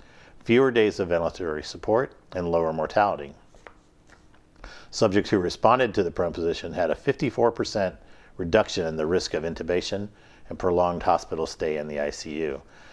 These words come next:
This is important work as there's been a lot of retrospective data that's been collected, and in this case, they were able to look at this in a prospective fashion.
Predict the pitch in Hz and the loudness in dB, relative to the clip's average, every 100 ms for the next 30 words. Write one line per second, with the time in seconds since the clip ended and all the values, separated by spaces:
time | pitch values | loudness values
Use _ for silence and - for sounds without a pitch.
0 | - - 95 101 90 87 - 113 92 90 | -16 -2 0 2 0 0 2 2 2 2
1 | 95 80 - 80 76 82 76 85 80 78 | 2 2 -2 -4 -2 -2 -2 -2 0 2
2 | 85 90 92 82 78 87 - 92 - 98 | 4 4 4 0 2 0 0 -4 -2 -2
3 | - 101 101 117 127 123 120 - 127 123 | 0 -2 0 0 0 -2 -4 -6 -8 -4
4 | - 120 135 - 147 - - - - - | 0 0 0 -2 -6 -8 -20 -20 -20 -14
5 | - 90 90 95 - 87 80 - 92 85 | -6 -4 0 0 0 0 0 0 2 2
6 | 85 82 80 80 80 85 - 82 - 82 | 0 0 -2 -4 -2 -4 -4 -6 -6 -8
7 | 76 - 82 - 80 - 78 87 76 - | -8 -6 -6 -6 -8 -8 -12 -8 -8 -10
8 | 80 | -16